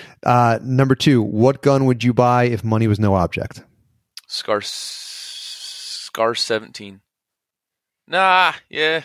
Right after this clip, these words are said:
Speaker 2: eh, yeah, Barrett, three thirty-eight.
Speaker 1: Uh, I was gonna say, a lot of, no one said, no one has said that yet. Okay.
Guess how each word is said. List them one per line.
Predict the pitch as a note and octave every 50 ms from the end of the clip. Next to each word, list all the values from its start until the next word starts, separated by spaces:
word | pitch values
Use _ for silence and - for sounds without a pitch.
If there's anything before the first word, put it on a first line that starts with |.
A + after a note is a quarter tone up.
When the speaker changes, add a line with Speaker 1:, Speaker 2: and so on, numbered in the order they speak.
| - _
Speaker 2:
eh, | - B2+ C#3+ C#3+ C3+ - - - _ _
yeah, | _ - B2 B2+ B2 A#2+ A2+
Barrett, | G#2+ - A2 A2 A2 A2+ A#2 - _ _ _ _ _ _ _ _ _
three | A#2 A2+ G#2+
thirty-eight. | - G#2+ G#2+ A2 G#2+ G#2 G2+ G2+ G2+ - _ _ _ _ _ _ _ _ _ _ _ _ _ _ _ _ _ _ _ - B2+
Speaker 1:
Uh, |
I | B2 B2 B2 A#2+ A#2+ A#2+ A#2
was | A#2 A2
gonna | C3+ C3+ B2
say, | - D#3 C3 A#2 A2+
a | A2+ A2+
lot | C3 E3+ G#3 F#3
of, | D#3 D3+
no | E3+ F#3+
one | G3+ G3+ -
said, | - F#3+ F#3+ F3
no | D#3+ F3+
one | G#3 A3 E3
has | C#3+ -
said | - D#3 E3+ D#3+
that | A#2+ G2 F2+
yet. | F2+ F2 -
Okay. | A#2 A#2+ - G#2